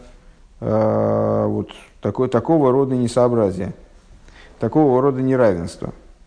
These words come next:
А, но иногда бывает, случается так, что, что иное, она больше, ш-, чем штус, она больше, чем шестая часть.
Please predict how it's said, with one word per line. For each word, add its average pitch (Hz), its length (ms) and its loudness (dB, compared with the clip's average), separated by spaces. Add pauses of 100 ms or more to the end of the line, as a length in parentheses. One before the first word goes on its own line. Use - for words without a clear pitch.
(1400)
А, 107 280 4
но 131 200 2
иногда 156 380 2
бывает, 180 320 2
случается 165 500 -2
так, 202 220 -2
что, 147 280 2
что - 300 -2
иное, 135 800 0
она 160 320 0
больше, 156 540 0
ш-, - 120 -14
чем 117 200 -2
штус, 101 460 -4
она 160 340 0
больше, 135 340 -2
чем 110 160 -6
шестая 98 400 -4
часть. - 380 -10